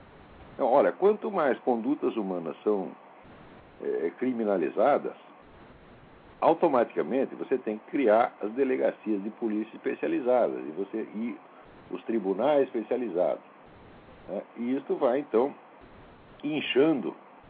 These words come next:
o aparato repressivo do Estado até que ele torne a vida absolutamente impossível, né? Quer dizer, tem tantas coisas proibidas, tem tantos delitos desconhecidos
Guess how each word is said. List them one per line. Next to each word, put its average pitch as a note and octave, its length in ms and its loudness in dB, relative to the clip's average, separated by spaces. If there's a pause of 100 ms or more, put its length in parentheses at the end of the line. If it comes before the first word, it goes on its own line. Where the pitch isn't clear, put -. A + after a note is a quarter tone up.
(560)
o G2+ 140 2
aparato A2 500 4
repressivo G#2+ 520 -4
do G#2+ 140 -2
Estado B2+ 600 2
até C#3 440 2
que E3 180 -6
ele F3 180 -4 (100)
torne C3+ 480 0
a C3 140 2
vida C3 500 -2 (800)
absolutamente C#3 760 -2
impossível, D3+ 720 -2 (580)
né? F2 120 -8
Quer G2 80 -4
dizer, G2 140 -4
tem A#2 100 -4 (120)
tantas F3+ 440 4
coisas G2+ 340 0
proibidas, G#2+ 560 -2
tem G#2 240 -6
tantos D#3+ 280 -2
delitos A#2+ 580 -2
desconhecidos A2 840 -4